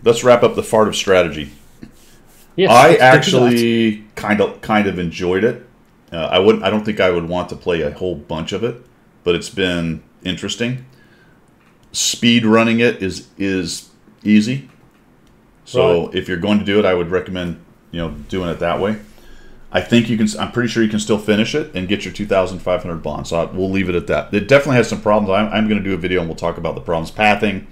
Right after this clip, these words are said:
Speaker 1: Um, the, the scout thing drives me crazy because what happens with that, I, I didn't finish that whole train of thought, but what happens is if you put it in, in defense, he won't
Speaker 2: Yeah.
Speaker 1: go anywhere, but if he sees someone, he shoots.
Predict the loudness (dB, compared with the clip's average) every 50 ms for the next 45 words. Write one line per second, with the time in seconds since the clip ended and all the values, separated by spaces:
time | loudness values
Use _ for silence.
0 | -20 -20 -20 -20 -20 -20 -20 -20 -20 -20 -14 -8 -4 -2 0 2 2 0 0 -2
1 | -4 -8 -10 -16 -20 -20 -20 -20 -20 -20 -20 -20 -20 -20 -20 -20 -20 -16 2 8
2 | 8 8 8 6 2 0 4 6 6 6 6 4 2 4 4 4 4 4 2 -2
3 | -6 -2 0 0 0 0 -2 -6 -10 -8 -8 -6 -4 -4 -2 2 2 0 0 0
4 | -6 -8 -8 -6 -4 -4 -2 -2 -2 -2 -4 -4 -6 -6 -6 -6 -6 -6 -6 -4
5 | -6 -6 -4 -6 -8 -10 -12 -18 -18 -10 -8 -8 -8 -8 -8 -6 -4 -4 -4 -4
6 | -4 -4 -2 0 2 0 0 0 -2 -6 -6 -8 -8 -8 -10 -10 -12 -6 -2 0
7 | 2 2 0 0 -2 -2 -4 -4 -4 -6 -8 -4 -2 0 0 0 0 0 0 -2
8 | -2 -8 -12 -14 -18 _ _ _ _ _ _ _ _ _ _ _ 0 2 4 4
9 | 4 6 6 6 6 6 6 4 4 6 6 6 6 4 2 0 0 -4 -6 -4
10 | -4 -4 -2 -2 0 0 0 0 -2 -4 -4 -4 -4 -6 -6 -8 -14 -20